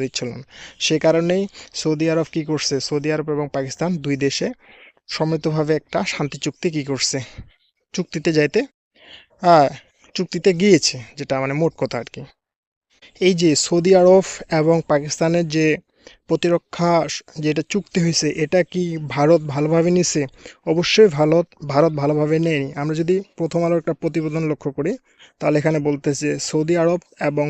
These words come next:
পাকিস্তানের প্রতিরক্ষা চুক্তি নিয়ে কি বলছে ভারত। তারা বলতেছে যে ভারতের পররাষ্ট্র মন্ত্রণালয়ের মুখপাত্র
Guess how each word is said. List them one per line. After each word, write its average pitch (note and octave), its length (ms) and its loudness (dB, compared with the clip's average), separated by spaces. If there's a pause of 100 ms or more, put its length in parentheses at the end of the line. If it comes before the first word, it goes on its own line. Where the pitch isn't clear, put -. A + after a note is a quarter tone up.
পাকিস্তানের D#3 540 -4
প্রতিরক্ষা D3+ 500 -2 (880)
চুক্তি F#3 400 0
নিয়ে F#3 220 4 (140)
কি G#3+ 120 0
বলছে E3 280 2
ভারত। B2+ 300 -2 (680)
তারা D#3+ 320 2 (680)
বলতেছে D#3+ 520 2 (400)
যে C#3 320 0 (480)
ভারতের E3 460 0
পররাষ্ট্র D3+ 480 0
মন্ত্রণালয়ের D#3+ 640 -2
মুখপাত্র D3 560 -4